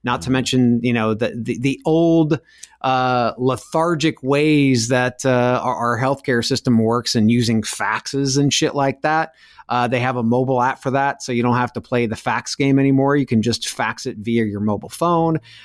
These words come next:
Speaker 1: Uh, it, there are all these great productivity opportunities in this space, and I think Doximity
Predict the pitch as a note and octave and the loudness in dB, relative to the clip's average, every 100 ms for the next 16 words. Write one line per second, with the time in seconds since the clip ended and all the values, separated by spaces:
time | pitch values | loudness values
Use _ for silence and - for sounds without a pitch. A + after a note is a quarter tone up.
0 | - B2 C3+ - D3+ - E3+ D#3+ - A3+ | -8 -2 -2 -2 -8 -2 0 2 2 2
1 | A3+ A3 F#3+ C#3+ A2 - C3 A#2+ B2 E3 | 4 4 2 0 -4 -12 -12 -4 0 0
2 | F#3+ - - D3 D3 - - C#3+ C#3+ E3 | -2 -6 -4 -2 -2 -4 -4 0 2 2
3 | F3 E3+ A#2+ C#3+ D#3 - D3+ D#3+ F#3 G3 | 2 0 -2 -2 -4 -4 -2 0 2 2
4 | G3 - - - - _ - D3+ E3+ E3+ | 0 -4 -12 -20 -20 _ -4 0 2 2
5 | - A#2 C#3+ D3 - - - C#3 D#3 D#3 | -2 -2 0 2 0 -2 -2 0 2 2
6 | - C3+ B2+ A#2+ C#3+ C#3 - B2 B2 B2+ | -2 -2 0 0 0 -2 -2 -2 -2 -2
7 | - C3+ B2+ B2+ B2 | -2 0 2 2 0